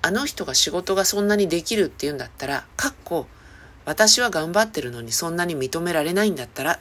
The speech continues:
閉じかっこっていうのが絶対あると思うんですね。その上で、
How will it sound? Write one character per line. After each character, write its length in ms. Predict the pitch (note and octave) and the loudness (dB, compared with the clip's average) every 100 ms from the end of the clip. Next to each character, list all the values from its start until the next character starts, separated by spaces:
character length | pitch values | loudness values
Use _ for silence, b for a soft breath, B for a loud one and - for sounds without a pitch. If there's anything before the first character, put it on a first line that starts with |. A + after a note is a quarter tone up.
| - | -6
閉 120 | C#3 | 0
じ 140 | E3+ | 2
か 120 | F#3 A#3 | 2 -6
っ 60 | A3 | -4
こ 120 | E3+ | -2
っ 40 | F3+ | -2
て 180 | - | -4
い 40 | B2+ | -8
う 20 | |
の 80 | A#2 | -6
が 100 | A#2+ | -6
絶 220 | B2 C3 | -6 -4
対 160 | - D3 | -4 -2
あ 80 | C#3+ | -2
る 100 | B2 | -2
と 100 | A#2+ | -8
思 140 | A2+ | -10
う 20 | |
ん 40 | A2+ | -10
で 80 | |
す 140 | - D3 | -8 -4
ね。 80 | G#3+ | -4
そ 180 | - D3 | -4 -2
の 160 | D#3 | -2
上 160 | D#3 D#3 | 0 -2
で、 200 | D3+ D3+ | -2 -6